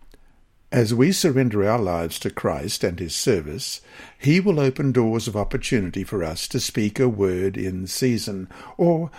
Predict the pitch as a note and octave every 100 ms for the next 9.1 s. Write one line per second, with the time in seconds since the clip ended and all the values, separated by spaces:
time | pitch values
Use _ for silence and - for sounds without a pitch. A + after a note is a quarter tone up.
0 | - G#3 G#3 F3+ C3+ B2 B2+ - C3+ A#2
1 | D2 D#2 - C#3+ F#2+ F#2 F#2 C3 A#2 -
2 | F2+ D2 - F#2+ F2+ F#2+ G#2+ B2 G2+ -
3 | - - - _ - - - D3 C#3 -
4 | D3 C#3+ D#3+ F3 C3 C3 A2 G#2 - E2+
5 | - E2+ D#2+ - - - C#3 B2+ A#2+ -
6 | - C3+ B2+ - - C3+ C#3 D#3+ F#3+ A2+
7 | A2+ A2+ B2 C3+ C3+ - A2 E2 G2+ F#2
8 | F2+ - - G#2+ G#2 G2+ D#2 - - -